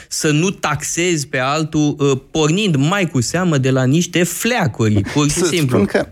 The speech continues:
Speaker 2: la școală, în școala generală, în liceu, și am fost învățat la ora de religie că Iisus se scrie cu doi de I. Și probabil, nu, n-am cum să fiu singurul, deci probabil de
Speaker 1: Tu
Speaker 2: aici vine
Speaker 1: scrii
Speaker 2: din
Speaker 1: cum trebuie,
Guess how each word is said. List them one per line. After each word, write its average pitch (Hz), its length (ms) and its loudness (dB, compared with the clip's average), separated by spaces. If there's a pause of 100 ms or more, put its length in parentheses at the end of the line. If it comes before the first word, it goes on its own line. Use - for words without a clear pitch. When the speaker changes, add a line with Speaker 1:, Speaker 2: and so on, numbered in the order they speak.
(240)
Speaker 2:
la 135 240 2
școală, 90 720 0
în 120 240 2
școala 117 300 0
generală, 101 520 0
în 107 100 2
liceu, 90 320 2
și 165 160 0
am 160 100 2
fost 131 220 -2
învățat 104 340 2
la 98 80 2
ora 104 200 2
de 82 100 -2
religie 151 480 0
că 151 160 -2
Iisus 147 360 0
se - 100 -2
scrie 170 220 0
cu 151 100 2
doi 151 180 4
de 135 100 2
I. 90 120 2 (880)
Și - 380 -4
probabil, 143 640 2 (560)
nu, 170 260 2
n-am 156 200 2
cum 139 140 0
să 123 120 -2
fiu 110 160 2
singurul, 85 500 0
deci 107 160 0
probabil 139 420 2
de 127 120 2
Speaker 1:
Tu 123 80 2
Speaker 2:
aici 175 100 0
vine - 160 -4
Speaker 1:
scrii 180 140 -2
Speaker 2:
din 202 100 -2
Speaker 1:
cum 185 200 -2
trebuie, 123 540 -2